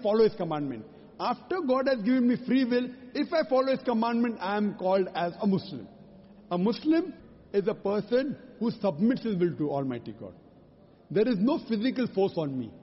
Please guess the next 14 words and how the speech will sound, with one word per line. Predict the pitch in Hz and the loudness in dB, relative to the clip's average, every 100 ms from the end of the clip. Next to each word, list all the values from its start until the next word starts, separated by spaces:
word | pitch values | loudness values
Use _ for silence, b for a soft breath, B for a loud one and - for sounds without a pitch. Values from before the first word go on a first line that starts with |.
| - - - B B | -20 -20 -20 B B
The | 156 185 | -6 -2
compulsion | 202 208 233 262 262 247 | 0 2 2 2 2 2
that's | 233 | 0
spoken | - 214 208 233 | 2 2 2 2
in | 233 | 2
Surah | - 202 185 | 2 2 2
Baqarah | 180 202 220 214 | 0 0 0 0
chapter | 196 202 | 0 0
two, | 175 208 208 | 0 0 2
verse | 202 214 | 0 -2
two | |
fifty-six | 151 165 208 190 247 - B B B B | -4 -4 -4 -2 -2 -2 B B B B
is | 226 262 196 | -2 -2 2
the | 269 | 0